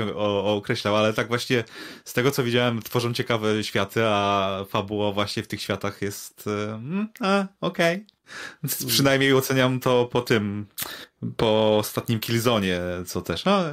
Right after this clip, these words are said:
Speaker 1: fa-, fajny świat, ale, e,
Speaker 2: Tak,
Speaker 1: mm.
Speaker 2: wygraliśmy wojnę, a teraz pomóżmy Helgastom i oddajmy im połowę naszej planety, co?
Speaker 1: <laughs>
Speaker 2: I jeszcze teraz Helgaści prześladują naszych obywateli, co?
Speaker 1: Yeah.
Speaker 2: No, ale nie, naprawdę, jeżeli ktoś będzie miał dostęp do piątki,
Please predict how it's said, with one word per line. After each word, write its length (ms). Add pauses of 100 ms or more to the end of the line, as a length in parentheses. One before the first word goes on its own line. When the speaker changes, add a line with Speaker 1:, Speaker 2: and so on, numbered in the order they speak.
(100)
Speaker 1:
fa-, 340
fajny 280
świat, 340
ale, 180
e, 40
Speaker 2:
Tak, 320
Speaker 1:
mm. 160
Speaker 2:
wygraliśmy 540
wojnę, 300
a 60
teraz 260
pomóżmy 440
Helgastom 560
i 40
oddajmy 360
im 100
połowę 300
naszej 260
planety, 360
co? 220 (280)
Speaker 1:
<laughs> 320
Speaker 2:
I 40
jeszcze 260
teraz 220
Helgaści 420
prześladują 500
naszych 240
obywateli, 420 (120)
co? 320 (1900)
Speaker 1:
Yeah. 720 (380)
Speaker 2:
No, 420
ale 180
nie, 500
naprawdę, 720
jeżeli 380
ktoś 200
będzie 200
miał 140
dostęp 360
do 80
piątki, 720